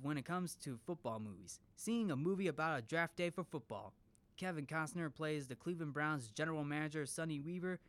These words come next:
deciding on what to do after his team acquires the number one draft pick. So basically in that movie is basically ab-, about the whole, uh,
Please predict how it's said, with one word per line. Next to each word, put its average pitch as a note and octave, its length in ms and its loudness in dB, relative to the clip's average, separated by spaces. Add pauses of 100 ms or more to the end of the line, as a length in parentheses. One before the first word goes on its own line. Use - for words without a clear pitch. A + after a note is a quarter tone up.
(120)
deciding E3 400 0
on B2 160 -2
what D#3 180 0
to C#3+ 100 -4
do D3+ 360 0
after C#3+ 320 -2
his B2+ 180 -6
team F3+ 240 -6
acquires D3+ 460 -2
the A#2+ 100 -6
number D3 240 -4
one C#3+ 260 -4
draft A#2+ 360 -6
pick. - 240 -18 (1700)
So F#3+ 140 0
basically B3+ 380 4
in G3 80 6
that D#3+ 160 6
movie F#3 420 6
is C#3+ 120 2
basically F3 340 2
ab-, D3+ 100 0 (140)
about D3 380 0
the C#3+ 80 0
whole, D3+ 640 4
uh, - 20 0